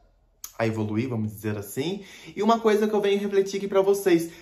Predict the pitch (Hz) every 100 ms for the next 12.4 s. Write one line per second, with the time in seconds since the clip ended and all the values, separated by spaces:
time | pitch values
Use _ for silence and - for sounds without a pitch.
0 | - 190 208 190 175 180 170 180 - -
1 | _ _ 170 180 175 196 - 160 165 -
2 | 165 165 160 - 170 214 233 156 110 -
3 | - _ _ 180 180 165 185 180 175 185
4 | 214 214 180 175 214 220 208 254 269 240
5 | 202 175 170 170 165 139 135 131 - -
6 | - _ _ _ - 127 123 120 113 -
7 | - 120 117 131 123 113 - 110 185 156
8 | 110 107 - - - - 202 190 147 113
9 | 104 - _ _ _ - 156 160 139 127
10 | 123 117 117 123 110 110 - - - _
11 | 185 214 240 208 151 - - - 170 -
12 | 151 135 -